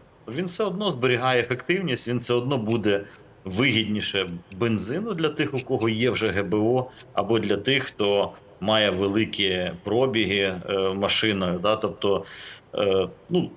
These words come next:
умовно, да, сьогодні на кожному літрі, е, власно, споживач газу економить тридцять гривень відносно бензину,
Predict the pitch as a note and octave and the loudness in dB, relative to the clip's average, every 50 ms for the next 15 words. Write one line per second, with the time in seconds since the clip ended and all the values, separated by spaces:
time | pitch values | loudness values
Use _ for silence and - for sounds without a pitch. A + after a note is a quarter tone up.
0 | - - A#2+ A#2+ B2 A#2 F#2+ F2 F2 F#2+ B2 C3 - - C#3+ C3+ A2+ G#2 G2+ F#2 | -4 -2 2 2 4 4 2 2 2 2 2 2 2 2 2 2 2 2 0 0
1 | F2 - - - - - - - - - - - - - - - - - - G#2+ | -2 -8 -16 -20 -20 -20 -20 -20 -20 -20 -20 -20 -20 -20 -20 -20 -20 -12 -4 -4
2 | G#2+ - - C3+ A2 G2+ A2+ A2 G#2+ G#2+ A2+ B2 - - G2+ G2 G2 F#2 F2+ F2 | -2 0 2 0 2 2 2 2 2 2 2 0 -2 0 0 0 2 2 0 -2
3 | - - - G2 - - - F#2+ F2+ F2+ F2 F2 F2 - - - - - - - | -4 -8 -10 -10 -4 -4 -4 -4 -6 -12 -14 -14 -14 -16 -16 -18 -20 -20 -20 -20
4 | - - - _ _ - - - - - - - G2+ G#2+ A#2 A#2+ A2+ - - - | -20 -20 -20 _ _ -20 -20 -20 -20 -20 -20 -10 -2 2 2 2 2 2 -4 -8
5 | A2 G#2+ A2+ A2 F2+ - B2 A#2+ - - C3 - A#2+ B2 C3 A#2+ A#2 - - - | -6 -2 -2 -4 -2 -2 -2 -2 0 0 0 2 4 4 4 4 4 2 2 2
6 | A2+ G#2 G#2 G#2 G2+ G2+ G2 G2+ A2 A2 A2+ G2+ G2+ G2+ G2 F#2+ E2+ - - - | 2 0 0 2 2 0 0 0 2 2 2 0 0 -2 -2 -2 -4 -8 -14 -8
7 | - A2 G#2 - A#2+ A#2+ B2 A2+ G#2+ G#2 - - C#3+ F3 G3+ - G#3 E3 E3 E3 | -8 -6 -2 0 0 2 2 2 2 0 0 0 -2 -2 0 -2 -2 -2 0 0
8 | E3 D3+ C3+ B2 A#2 G2+ G#2 G2+ G#2 A2 A2 F#2+ - G#2+ G2 F#2+ F2 - - - | 0 0 0 0 0 -2 -2 -2 0 0 0 0 0 -2 -4 -4 -4 -8 -18 -20
9 | - - - - - - - - G2 G2 F#2 A2+ G#2+ G#2 F#2 F#2 G2+ G2 F#2 F2+ | -20 -20 -20 -20 -20 -20 -10 -8 -6 -2 0 2 2 2 2 2 2 0 0 -2
10 | F2+ | -4